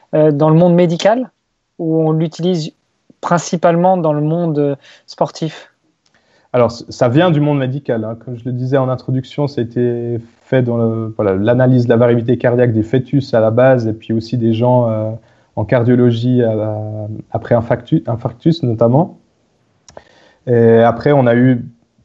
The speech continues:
Speaker 2: plein de, d'applications. On sait que, euh, les gens qui ont des diabètes avancés, ils ont des troubles du système nerveux autonome. Donc, ils, on aura une,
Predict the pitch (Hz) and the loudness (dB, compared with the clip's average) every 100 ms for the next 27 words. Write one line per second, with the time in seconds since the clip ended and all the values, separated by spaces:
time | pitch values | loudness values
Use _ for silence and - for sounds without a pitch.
0 | _ 135 147 156 147 127 123 120 117 120 | _ 2 4 4 2 0 0 -2 -2 -6
1 | 117 127 127 - - 156 160 156 113 101 | -6 -6 -6 -4 -4 -2 0 0 -2 -4
2 | 139 139 - 113 113 113 - _ _ _ | -4 -4 -4 -4 -4 -10 -14 _ _ _
3 | _ - 113 113 113 117 113 135 131 117 | _ -12 -8 -6 -2 0 2 0 2 0
4 | 113 110 113 123 131 127 123 123 123 - | 2 2 2 2 2 2 2 2 0 0
5 | 139 120 113 113 - 135 123 123 - - | 0 2 2 0 2 0 0 -4 -8 -4
6 | 123 123 117 120 117 127 143 175 170 123 | 0 0 2 0 2 2 4 2 0 -4
7 | 113 - 110 107 107 107 113 113 123 117 | -10 -10 -10 -10 -10 -8 -4 0 0 -2
8 | 110 | -6